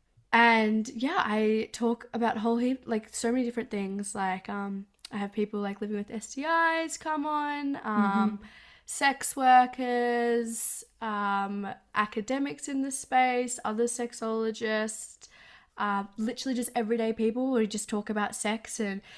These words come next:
Speaker 1: especially, like, uh, the one thing I wanted to capture when I started it was what my experience and people around me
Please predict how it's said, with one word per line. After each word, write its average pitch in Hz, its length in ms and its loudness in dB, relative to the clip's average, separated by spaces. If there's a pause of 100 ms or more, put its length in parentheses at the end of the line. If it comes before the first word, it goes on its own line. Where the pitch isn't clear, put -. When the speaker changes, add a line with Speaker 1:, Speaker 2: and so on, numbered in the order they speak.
Speaker 1:
especially, 262 680 2 (140)
like, 214 340 2
uh, - 100 -2
the 220 140 0
one 208 240 0
thing 226 160 -2
I 214 80 2
wanted 208 280 -2
to 220 100 -6
capture - 400 -6
when 208 100 -4
I 208 120 -4
started 196 500 0
it 196 280 -4 (140)
was 202 400 -2 (500)
what - 800 2 (100)
my 202 880 2 (140)
experience 196 720 -4
and 196 120 -4
people 196 300 -4
around 185 360 -4
me 269 420 -2